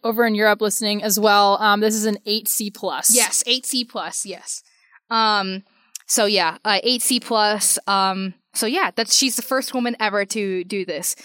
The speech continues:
Speaker 2: Um, so who is Katie Lamb? Katie Lamb is a Boston l-, native. She was raised in Lexington, Massachusetts.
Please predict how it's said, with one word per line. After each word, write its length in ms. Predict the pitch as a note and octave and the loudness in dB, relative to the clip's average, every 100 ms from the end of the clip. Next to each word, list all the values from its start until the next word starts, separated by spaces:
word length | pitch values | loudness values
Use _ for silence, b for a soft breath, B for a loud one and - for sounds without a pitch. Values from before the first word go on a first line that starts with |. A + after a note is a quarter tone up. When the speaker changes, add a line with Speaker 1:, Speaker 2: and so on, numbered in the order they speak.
| B B B | B B B
Speaker 2:
Um, 320 | A3 A3 A3+ | 0 2 0
so 340 | - A#3+ A3+ | 0 0 0
who 140 | A3 G4 | 2 0
is 100 | G4 | 0
Katie 220 | D#4 C#4+ | 2 2
Lamb? 200 | B3 C4+ B B B - | 2 -2 B B B -2
Katie 240 | E4+ E4 | 0 2
Lamb 280 | D4+ D4+ C#4+ | 4 4 2
is 240 | B3 A#3+ A#3 | 2 2 2
a 140 | A#3 | 0
Boston 560 | A3+ B3 B3+ - D4 C4+ | 2 2 2 2 2 0
l-, 80 | G#3+ | -2
native. 480 | - A3 G#3 A3 A#3+ | -2 0 2 2 0
She 160 | - A3+ | 0 0
was 260 | A3 - | -2 -2
raised 380 | G#3+ G3+ G#3+ G#3 | -2 2 2 0
in 180 | A#3 G3+ | -4 -2
Lexington, 500 | F#3 F#3 B3+ A#3 B3 | -4 -2 -2 -2 -2
Massachusetts. 840 | A3+ G3 A#3+ - A3+ - D4 - | 0 -2 -2 -2 0 -2 -4 -4